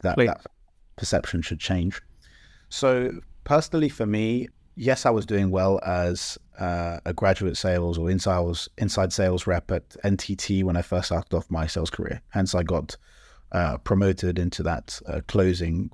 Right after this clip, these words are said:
Speaker 1: uh, position as a client or account manager. Um, and that happened very fast, actually, to be honest, and maybe too fast
Speaker 2: Mm.
Speaker 1: because it was also circumstantial. You know, I did good work, but the business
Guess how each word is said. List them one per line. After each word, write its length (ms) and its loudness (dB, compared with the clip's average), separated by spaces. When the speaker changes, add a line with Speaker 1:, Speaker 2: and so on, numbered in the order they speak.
Speaker 1:
uh, 180 2
position 580 -2
as 160 -2
a 80 -4
client 540 0
or 100 -6
account 300 -2
manager. 460 -2
Um, 540 4
and 140 0
that 120 2
happened 320 0
very 240 2
fast, 280 2
actually, 560 -6
to 80 -2
be 120 2
honest, 480 -4
and 500 -4
maybe 220 2
too 260 -2
fast 400 2
Speaker 2:
Mm. 40 -12
Speaker 1:
because 220 -2
it 40 0
was 120 2
also 220 2
circumstantial. 880 -2
You 100 -2
know, 200 -2
I 100 2
did 200 0
good 180 0
work, 440 -2
but 100 0
the 60 0
business 340 -2